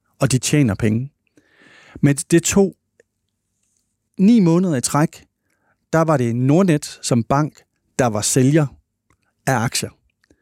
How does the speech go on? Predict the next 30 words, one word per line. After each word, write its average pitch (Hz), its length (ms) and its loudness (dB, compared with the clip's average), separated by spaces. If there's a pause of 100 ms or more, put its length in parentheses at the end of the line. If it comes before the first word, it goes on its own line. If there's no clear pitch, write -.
(160)
Nordnet 156 260 2
er 135 60 0
kendt 151 240 -2
som 120 140 -2
at 113 40 0
være 104 120 2
en 113 80 0
privat 135 340 -2
investorbank. 107 500 -4 (320)
Så 170 100 -2
det 185 80 2
var 190 60 2
bare 160 280 -2
alle 185 180 2
de 170 140 -6
private 165 280 0
investorer, 135 320 0
der 127 80 0
var 120 100 2
hoppet 123 260 0
med 147 120 2
på 156 60 -4
den 143 140 2
her 123 60 0
børsnotering 135 520 2
og 117 60 0
håbede 135 220 2
på, 135 120 0
at 127 60 0
den, 131 140 0